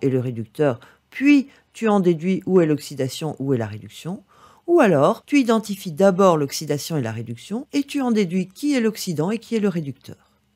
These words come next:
Voici un tableau qui reprend les correspondances entre les rôles et les réactions subies. Alors, pour l'oxydant, qu'est-ce qu'on sait ?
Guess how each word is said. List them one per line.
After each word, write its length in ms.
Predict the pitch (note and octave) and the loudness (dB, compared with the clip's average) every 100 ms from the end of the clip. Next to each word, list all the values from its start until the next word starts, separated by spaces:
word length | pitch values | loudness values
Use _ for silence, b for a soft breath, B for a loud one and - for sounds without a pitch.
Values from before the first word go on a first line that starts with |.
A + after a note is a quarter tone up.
| _ _ | _ _
Voici 260 | G3 - | -4 2
un 80 | C4+ | 2
tableau 320 | G#3 F#3+ G3 | 2 0 0
qui 160 | C4 F#3 | 0 -2
reprend 340 | D#3+ F3 - | -2 -6 -6
les 100 | A#3+ | -6
correspondances 800 | G3 A3 B3 - F#3 D#3 D#3+ G#3 | -4 -2 -2 -2 -8 -4 -4 -4
entre 240 | F#3 - D#3 | -12 -6 -4
les 140 | C#3 | -2
rôles 400 | C3 E3 B3 C#4+ | -2 -2 -2 -2
et 120 | - D#3 | -6 -6
les 100 | D3 | -4
réactions 600 | C#3+ A3 G3+ - G#3 A#3 | -2 -2 -2 -8 -8 -10
subies. 580 | - - A3 C3 A#2 _ _ _ _ _ | -10 -8 -6 -6 -12 _ _ _ _ _
Alors, 240 | C3 G#2+ | -6 -6
pour 180 | - A#3+ | -2 2
l'oxydant, 480 | B3 A#3 G#3 G3 A3+ | 2 0 -2 0 0
qu'est-ce 220 | G3+ - | -4 -6
qu'on 140 | D#3+ | -12
sait ? 260 | - - | -12 -14